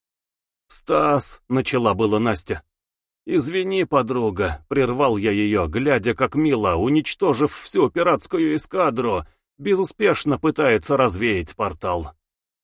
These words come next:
«Мне пора». Даст Бог, свидимся. Встал и направился к ней, но Настя схватила меня за руку и порывисто поцеловала в щеку.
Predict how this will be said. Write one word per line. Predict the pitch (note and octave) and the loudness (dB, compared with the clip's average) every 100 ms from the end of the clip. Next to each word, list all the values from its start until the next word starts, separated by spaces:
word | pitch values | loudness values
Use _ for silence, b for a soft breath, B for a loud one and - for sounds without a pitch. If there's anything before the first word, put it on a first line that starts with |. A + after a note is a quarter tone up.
| _ | _
«Мне | - F3+ D3+ A#2+ | -6 0 0 2
пора». | B2+ A#2+ A2+ D#2+ - _ _ _ _ | 0 2 0 -2 -8 _ _ _ _
Даст | G#2+ D3 C3+ A2+ | 0 2 2 0
Бог, | C3 D#3 A#2+ | 2 2 2
свидимся. | - D3+ D3 B2 G#2+ - F2 - _ _ _ _ _ _ _ _ _ _ - | -4 0 0 0 -2 -4 -8 -12 _ _ _ _ _ _ _ _ _ _ -18
Встал | - - D#3 D#3 C3+ D#2+ | -12 -2 0 2 2 2
и | G#2 | 0
направился | C3 A#2+ C#3+ C3 B2 - A#2+ | 0 2 2 4 2 0 -2
к | |
ней, | A#2+ G#2 F#2 D#2 | -2 -2 -2 -2
но | E2 B2 | -2 0
Настя | B2+ C3+ A#2+ C#3+ | 2 0 0 -2
схватила | - C3+ D3 - D#3+ A#2 | -2 0 0 0 0 0
меня | A2 A2+ A2 | 0 0 0
за | A#2 C3+ | 2 2
руку | G2+ G#2+ E2 | 2 0 0
и | F#2 | 0
порывисто | C3 D3 E3 C#3 - C#3+ | 0 0 0 -2 -2 -2
поцеловала | C#3+ C#3+ C#3+ G#2+ G2 G2 F2 | 0 0 2 2 0 0 -2
в | |
щеку. | - G#2 E2 - | -6 -6 -6 -6